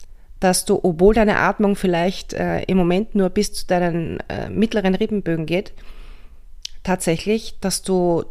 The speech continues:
die Energie, die du durch deine Atmung bewegst, bis da hinunterziehen kannst. Und deswegen macht es Sinn, dass, ähm, du dir das einfach vorstellst und die Intention hast, dass du dorthin atmest und dass du deine Energie dorthin schickst.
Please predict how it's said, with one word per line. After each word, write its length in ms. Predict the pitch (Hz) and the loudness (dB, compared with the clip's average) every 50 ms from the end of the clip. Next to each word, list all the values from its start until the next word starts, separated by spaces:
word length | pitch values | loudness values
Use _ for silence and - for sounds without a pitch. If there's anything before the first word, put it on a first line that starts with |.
| - - - | -10 -6 -6
die 100 | 180 - | -2 0
Energie, 760 | 175 170 165 165 - - 226 240 285 330 330 320 285 - - - - - - - - | 0 0 0 -2 -4 -4 -2 0 2 2 0 -2 -4 -8 -12 -16 -16 -18 -14 -4 0
die 100 | 196 190 | 2 2
du 80 | 190 185 | 2 2
durch 240 | - 220 226 - | 0 0 -2 0
deine 240 | - 208 190 185 - | 0 0 2 2 2
Atmung 320 | - 180 - - 208 196 185 | 2 0 0 -2 -4 -2 -2
bewegst, 760 | 185 165 - 214 214 214 - - - - - - - - - - - - - - - - - - - - - | -2 0 0 0 0 0 -4 -10 -10 -10 -10 -12 -12 -12 -12 -14 -14 -14 -14 -14 -16 -18 -18 -16 -12 -4 0
bis 180 | 220 220 - | 0 0 2
da 80 | - 214 | 2 2
hinunterziehen 600 | 202 214 208 214 208 - 220 214 - - 196 185 | 4 4 4 4 4 2 -2 -4 0 0 0 0
kannst. 480 | 170 180 160 143 - - - - - - - - - - - - - - - - - - - | 0 -2 -6 -6 -6 -8 -12 -12 -12 -14 -12 -14 -16 -16 -18 -20 -20 -20 -18 -18 -14 -8 -6
Und 140 | 185 180 180 | -2 0 2
deswegen 260 | 180 - 226 214 208 | 2 4 4 2 4
macht 240 | 202 190 - - 185 | 2 2 0 -4 -6
es 140 | - - | -6 0
Sinn, 240 | - 214 220 226 220 | 2 2 4 4 4
dass, 340 | 202 190 185 - - - - | 2 2 0 0 -4 -4 -4
ähm, 520 | - 175 175 170 170 170 170 170 165 - - - - - - - - - - - - - - - - - - - - - | -2 -2 -2 -2 -2 -4 -4 -4 -6 -8 -10 -14 -18 -18 -18 -18 -18 -14 -12 -12 -12 -12 -14 -16 -18 -18 -18 -18 -14 -6
du 80 | - 196 | -4 0
dir 80 | 196 196 | 2 2
das 140 | 208 202 | 2 2
einfach 200 | 196 190 190 - | 2 0 0 -2
vorstellst 960 | - - - 190 196 202 - - - 160 143 120 127 - - - - - - - - | -6 0 2 4 4 4 2 0 0 0 0 0 -2 -6 -8 -8 -10 -12 -16 -16 -12
und 200 | - 165 165 - | -10 -10 -6 -4
die 100 | 180 - | -2 0
Intention 600 | - 180 180 180 175 170 - - 180 175 196 175 | 0 0 2 2 0 0 0 0 0 0 2 2
hast, 340 | 180 160 190 - - - - - - - - - - - - - - | 0 0 -2 -4 -6 -10 -14 -14 -14 -16 -16 -16 -14 -14 -12 -6 -4
dass 160 | 185 175 - | -4 -2 -2
du 80 | - | 0
dorthin 320 | 175 180 170 - 196 196 - | 0 0 0 2 0 0 2
atmest 480 | - 151 151 - - 226 233 220 - | 2 2 0 0 0 -2 -2 -2 -4
und 100 | 185 - | -2 -2
dass 120 | 180 185 - | -2 -2 0
du 80 | 190 | 0
deine 220 | 180 175 180 175 - | 0 2 2 2 2
Energie 360 | - 180 175 175 - - 202 | 2 2 0 0 2 0 0
dorthin 420 | 196 185 185 - - 190 185 175 | 2 0 -2 -2 -2 0 0 0
schickst. 460 | - - - - - - - - - | 0 -4 -6 -6 -6 -8 -8 -8 -10